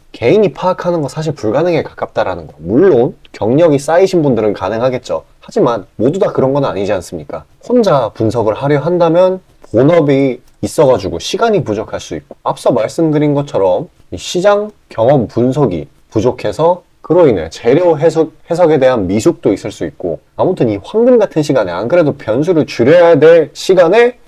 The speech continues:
자잘한 변수가 오히려 추가가 된다라는 거. 자, 제가 왜 이런 말을 이렇게 장황하게 하느냐? 제가 다 제공하겠다는 거예요. 저랑 제 팀이 날마다 추리고 추린 당일 모멘텀, 그리고 당일에 부각될 만한 알짜 정보들을요,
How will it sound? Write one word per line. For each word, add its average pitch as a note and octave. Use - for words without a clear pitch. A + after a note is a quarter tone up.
자잘한 F3+
변수가 A#2+
오히려 A2
추가가 A#3+
된다라는 F#2+
거. D2
자, -
제가 -
왜 C3
이런 A2+
말을 G2+
이렇게 G2
장황하게 A#2+
하느냐? A#2
제가 F#3+
다 F3+
제공하겠다는 C3+
거예요. D#2+
저랑 C#3+
제 -
팀이 F#3
날마다 C#3+
추리고 E3+
추린 B2
당일 C#3
모멘텀, F#2+
그리고 A#2+
당일에 C3
부각될 B2+
만한 C#3+
알짜 A2+
정보들을요, A#2